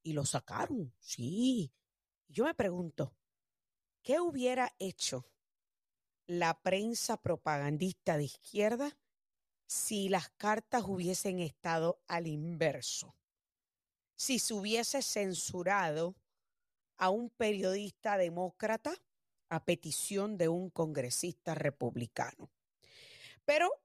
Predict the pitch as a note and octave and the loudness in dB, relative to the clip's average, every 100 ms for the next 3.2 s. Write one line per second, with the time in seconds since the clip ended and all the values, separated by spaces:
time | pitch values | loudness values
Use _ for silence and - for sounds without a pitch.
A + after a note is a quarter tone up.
0 | _ _ _ _ F#3+ F#3 B3 D4 C#4+ - | _ _ _ _ -8 -2 0 0 0 0
1 | C#4+ G3+ B3+ - - _ _ _ _ _ | 2 2 -2 -12 -20 _ _ _ _ _
2 | _ _ _ _ - F#3+ F#3 F3 - F3 | _ _ _ _ -4 2 2 2 0 0
3 | A#3 | -2